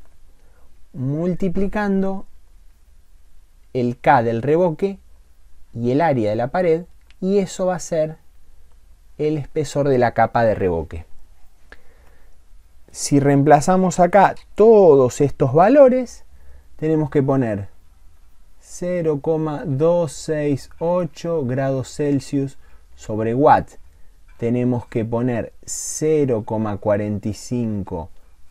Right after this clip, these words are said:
metros dividido el K del ladrillo, cero coma treinta y cinco watt sobre metro grado Celsius,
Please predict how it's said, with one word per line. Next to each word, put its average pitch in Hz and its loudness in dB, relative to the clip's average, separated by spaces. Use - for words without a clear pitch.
metros 160 -2
dividido 151 -2
el 113 -4
K 139 2
del 131 4
ladrillo, 156 -2
cero 113 -4
coma 101 -4
treinta 101 -6
y 101 -6
cinco 110 -4
watt 101 0
sobre 98 -6
metro 104 -4
grado 98 -2
Celsius, 175 -4